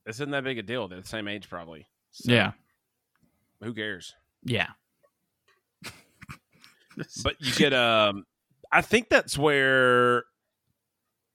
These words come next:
Speaker 1: doesn't, doesn't L do that to place cameras in his house, though?
Speaker 2: Does he? I don't know. <laughs>
Speaker 1: I, I think that's what happens is, like, he has this big show-off thing.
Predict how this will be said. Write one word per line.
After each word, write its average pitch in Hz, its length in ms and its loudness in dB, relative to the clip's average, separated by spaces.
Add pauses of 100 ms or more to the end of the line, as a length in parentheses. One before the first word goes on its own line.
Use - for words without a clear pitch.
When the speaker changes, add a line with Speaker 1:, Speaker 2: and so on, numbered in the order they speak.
(180)
Speaker 1:
doesn't, 175 540 0
doesn't 165 340 2
L 147 380 4 (220)
do 127 180 2
that 160 420 -2
to 107 220 -4 (600)
place 120 340 -4
cameras 120 480 -4
in 107 80 -2
his 95 140 -6
house, 101 320 -4
though? 160 320 -2 (880)
Speaker 2:
Does 160 200 2
he? 262 220 2
I 185 140 0
don't 190 180 2
know. 143 360 4
<laughs> - 40 -20
Speaker 1:
I, - 400 4
I 143 100 4
think 202 300 0
that's 175 240 2
what 151 140 0
happens 139 420 0
is, 104 100 -4
like, 101 140 -2
he 113 160 -4
has 139 260 0
this 139 200 0
big 131 260 0
show-off 123 540 2
thing. 95 460 -4